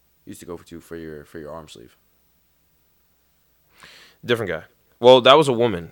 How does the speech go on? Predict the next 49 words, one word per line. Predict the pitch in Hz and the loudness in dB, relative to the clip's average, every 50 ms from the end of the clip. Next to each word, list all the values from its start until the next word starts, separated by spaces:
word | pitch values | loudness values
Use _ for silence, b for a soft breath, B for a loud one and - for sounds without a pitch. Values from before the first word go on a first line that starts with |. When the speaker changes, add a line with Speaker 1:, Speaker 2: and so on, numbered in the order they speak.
| - | -12
Speaker 2:
but | - 101 95 85 | -8 -8 -6 -6
I'm | 73 95 107 | -6 -6 -6
not | 104 98 | -6 -6
gonna | 90 92 85 | -6 -8 -8
go | 87 92 | -8 -8
to | 85 | -10
her | 82 80 | -10 -12
anymore. | 82 82 80 80 71 76 - _ _ _ _ | -16 -16 -16 -18 -18 -20 -20 _ _ _ _
This | - 98 | -16 -14
is | 98 98 | -12 -10
a | 98 | -10
guy | 87 87 90 87 85 80 | -6 -6 -4 -4 -4 -6
that's | 82 85 - - | -8 -10 -12 -12
in, | 95 87 87 87 | -10 -10 -8 -8
uh, | 85 82 82 76 80 82 - b b b b b b b | -8 -8 -8 -8 -10 -12 -16 b b b b b b b
Long | - 95 92 92 95 87 | -8 -6 -6 -6 -6 -8
Beach. | 85 71 - - - - - - | -12 -16 -16 -16 -18 -18 -18 -18
Speaker 1:
How'd | - 95 90 87 | -16 -16 -16 -16
you | 90 87 | -16 -18
locate | 85 85 87 90 - 87 80 | -16 -16 -16 -18 -18 -20 -20
him | 87 82 78 80 _ _ _ _ _ _ - - | -20 -20 -20 -20 _ _ _ _ _ _ -20 -20
and | 87 92 | -20 -20
his | - - - | -20 -20 -18
work? | 80 85 85 - - - b b b b b b b b - | -18 -18 -18 -18 -20 -20 b b b b b b b b -4
Speaker 2:
Uh, | 78 92 95 95 95 95 95 95 98 101 | 0 0 2 2 2 2 2 2 0 0
somebody | 101 - - 120 117 117 113 113 113 117 | -2 -2 -4 -2 0 0 0 2 2 0
I | 117 | -2
know. | 117 131 139 127 107 | 0 -2 -2 -4 -4
She | - - - 120 120 117 | -4 -6 -8 -8 -10 -8
got | 113 120 107 107 - | -4 -4 -4 -2 -4
some | - 110 104 | -6 -8 -8
work | 104 107 104 | -8 -6 -6
done | 113 110 104 | -6 -6 -4
by | 104 107 104 | -4 -4 -4
him, | 107 107 110 | -4 -4 -6
and | 107 | -6
then | 101 95 | -8 -8
she | 98 104 | -8 -8
showed | - - 110 98 | -6 -4 -4 -4
me | 98 98 | -4 -4
his | 95 87 | -6 -4
page, | - 113 113 107 98 87 | 0 0 2 2 0 -2
and | 95 87 85 | -4 -4 -4
I | 85 | -4
was | 87 90 90 85 | -4 -4 -6 -6
like, | 87 87 87 82 82 80 - - - _ _ _ _ _ _ _ _ _ _ _ _ _ _ _ _ _ _ _ _ _ _ _ _ _ _ _ _ _ _ _ _ _ _ _ _ _ _ _ _ _ _ _ _ _ _ _ _ _ _ _ _ _ _ _ _ _ - | -4 -4 -4 -4 -6 -8 -12 -18 -20 _ _ _ _ _ _ _ _ _ _ _ _ _ _ _ _ _ _ _ _ _ _ _ _ _ _ _ _ _ _ _ _ _ _ _ _ _ _ _ _ _ _ _ _ _ _ _ _ _ _ _ _ _ _ _ _ _ -20
Speaker 1:
Okay, | 131 - 147 | -20 -20 -20
send | 135 - - 147 156 151 | -20 -18 -16 -16 -14 -16
that. | - - | -18 -20